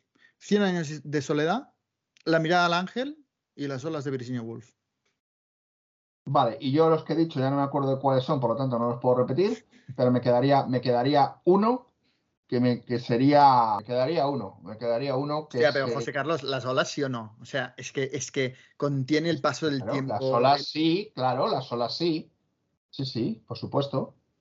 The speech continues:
Speaker 2: por supuesto, pero ya lo has dicho tú, pero totalmente de acuerdo.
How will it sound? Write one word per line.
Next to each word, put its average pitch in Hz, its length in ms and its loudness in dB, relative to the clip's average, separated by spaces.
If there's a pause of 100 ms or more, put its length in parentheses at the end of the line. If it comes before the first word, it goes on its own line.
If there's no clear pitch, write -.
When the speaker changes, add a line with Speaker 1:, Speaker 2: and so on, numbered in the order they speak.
(160)
Speaker 2:
por 117 100 -10
supuesto, 123 500 -2 (720)
pero 123 140 2
ya 131 80 6
lo 135 60 6
has 127 80 2
dicho 113 240 -4
tú, 131 200 -4 (320)
pero 110 140 -8
totalmente 120 420 0
de 131 80 2
acuerdo. 135 460 -2